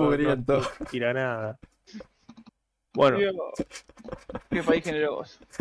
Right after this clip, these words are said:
Speaker 2: Sí, un desastre.
Speaker 3: Eh, una pregunta, Bren, ¿allá existen las bolitas esas que son bañadas
Speaker 2: <laughs>
Speaker 3: en azúcar impalpable? Eh, esas que son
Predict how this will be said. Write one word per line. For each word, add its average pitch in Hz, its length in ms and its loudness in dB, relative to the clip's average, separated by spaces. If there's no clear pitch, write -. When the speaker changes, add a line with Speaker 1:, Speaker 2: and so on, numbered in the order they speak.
Speaker 2:
Sí, 127 280 2
un 123 80 -2
desastre. - 600 -4
Speaker 3:
Eh, 262 160 10
una 311 140 10
pregunta, 240 300 8
Bren, 247 200 10
¿allá 294 240 8
existen 320 360 2
las 214 120 6
bolitas 202 380 6
esas 202 200 2
que 165 100 -4
son 196 240 0
bañadas 170 840 4
Speaker 2:
<laughs> - 280 6
Speaker 3:
en 160 100 -4
azúcar 233 560 4
impalpable? 226 800 8
Eh, 185 260 6
esas 190 160 6
que 175 100 2
son 185 520 0